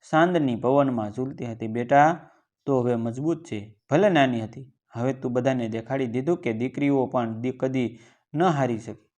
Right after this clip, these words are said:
ભીખાએ કહ્યું કે રાધાએ પિતાને જોઈને નમ્રતા અને ગર્વ સાથે કહ્યું કે "પપ્પા, આપણે હંમેશા મજબૂત રહીશું. હવે ભય નથી, માત્ર આશા અને ન્યાય છે." આજથી આખા ગામમાં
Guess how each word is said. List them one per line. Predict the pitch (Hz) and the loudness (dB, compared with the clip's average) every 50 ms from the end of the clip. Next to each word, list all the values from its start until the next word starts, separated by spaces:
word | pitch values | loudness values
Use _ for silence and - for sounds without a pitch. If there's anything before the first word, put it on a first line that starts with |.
| _ - | _ -8
ભીખાએ | 135 131 - 160 143 | -6 -2 0 -2 0
કહ્યું | - - 123 127 139 139 | 0 -2 -2 -4 -4 -4
કે | - 131 120 | -4 -4 0
રાધાએ | 113 113 110 110 131 131 135 131 135 - - _ _ _ _ _ - | 0 0 2 2 2 2 2 0 -4 -12 -20 _ _ _ _ _ -8
પિતાને | 143 139 - 139 131 123 113 | -4 -2 0 0 0 0 -2
જોઈને | 107 123 131 135 123 113 | -2 -2 -2 -2 -2 -4
નમ્રતા | 107 110 120 135 156 175 180 175 139 117 | -6 -4 -2 0 2 2 4 6 6 6
અને | - - - 120 120 113 104 | 6 4 0 -2 -2 -4 -4
ગર્વ | 107 110 127 143 175 180 165 139 | -2 2 4 4 4 4 2 0
સાથે | 113 131 117 - 113 | 0 -4 -6 -6 -6
કહ્યું | - - 117 123 139 131 | -6 -4 -4 -4 -4 -4
કે | 139 120 | -6 -8
"પપ્પા, | - - 117 113 - 139 143 156 156 151 - - - _ _ _ _ _ | -6 -6 -4 4 8 10 10 10 8 6 -2 -14 -20 _ _ _ _ _
આપણે | 131 139 151 147 120 113 | -8 -4 -4 -4 -2 -2
હંમેશા | 117 139 165 190 - - 175 139 | 0 2 2 2 4 4 2 4
મજબૂત | 123 123 123 131 143 165 180 170 170 | 2 0 -2 -4 -2 -2 -2 -2 0
રહીશું. | 135 131 123 117 - - 117 101 - - _ _ - | -2 -2 -2 -2 -4 -8 -12 -12 -12 -16 _ _ -6
હવે | 117 113 | -4 -4
ભય | 107 104 - 113 135 156 160 | -4 -4 0 2 2 4 4
નથી, | 160 160 156 - 127 | 2 0 -2 -4 -6
માત્ર | 113 113 117 127 139 139 139 - 110 | -6 -2 2 2 2 2 2 2 2
આશા | 104 110 117 117 - - 135 | 4 4 2 2 0 -4 -6
અને | 127 113 104 | -6 -6 -8
ન્યાય | 98 101 104 104 104 101 98 101 | -8 -10 -10 -10 -10 -12 -14 -14
છે." | 101 - _ _ _ _ _ _ | -16 -20 _ _ _ _ _ _
આજથી | - 123 139 139 143 - - 117 | 4 6 6 6 4 0 -2 -2
આખા | 113 113 117 123 | -2 -2 -2 -4
ગામમાં | 110 104 107 123 135 156 160 151 123 101 92 - - | -6 0 2 4 4 4 4 2 0 -2 -4 -10 -20